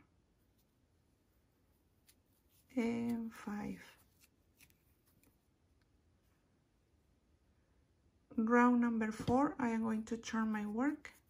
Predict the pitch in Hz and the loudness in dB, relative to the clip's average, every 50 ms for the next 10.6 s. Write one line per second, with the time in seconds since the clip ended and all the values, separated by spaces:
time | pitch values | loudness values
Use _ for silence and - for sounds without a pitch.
0 | _ _ _ - _ _ - _ _ _ _ _ _ _ _ - - 240 240 247 | _ _ _ -20 _ _ -20 _ _ _ _ _ _ _ _ -4 0 2 4 4
1 | 254 247 240 240 226 226 226 220 220 226 226 226 226 226 - 247 226 226 226 220 | 4 4 4 4 2 2 2 2 2 2 2 2 0 0 0 0 2 2 2 0
2 | 220 - - - - 240 226 226 220 226 - - 214 202 202 - - 202 196 - | -2 -6 -10 -2 0 0 0 0 -2 -4 -4 -4 -4 -4 -4 -6 -6 -8 -8 -8
3 | - - - _ _ - - - - - _ - - 226 233 226 226 226 226 240 | -10 -16 -20 _ _ -20 -20 -20 -20 -20 _ -6 -2 0 2 2 2 4 4 6
4 | 247 240 240 - 254 240 240 - - - - 240 233 233 - - - 226 233 - | 6 4 4 4 0 0 0 -2 -8 0 2 2 2 2 0 -2 0 0 0 2
5 | 233 226 233 240 240 - - - - - _ _ _ - - - - - 277 294 | 4 6 6 6 4 2 -4 -10 -12 -14 _ _ _ -14 -14 -10 0 2 4 4
6 | 302 294 - - - - _ _ _ _ _ - - - _ - - - - 240 | 4 2 -6 -10 -10 -12 _ _ _ _ _ -20 -20 -20 _ -20 -10 -2 2 4
7 | 254 262 254 254 247 233 233 220 220 220 220 220 226 220 - 240 240 226 220 214 | 6 6 6 6 6 4 4 2 2 2 2 2 2 2 2 2 2 2 2 0
8 | - 226 226 220 220 226 220 - 214 214 208 - - 220 214 226 233 233 - - | 0 0 0 2 2 2 0 0 -2 -4 -4 -2 -4 -4 -2 -2 -2 -2 -4 -4
9 | - 240 240 240 240 226 220 208 - - - 208 - - - 208 202 208 294 - | 0 4 4 4 4 4 0 -2 -6 -6 -6 -6 -6 -6 -6 -6 -6 -6 -6 -8
10 | - - - - - - - - - - - - | -10 -10 -10 -14 -14 -12 -12 -12 -12 -12 -16 -16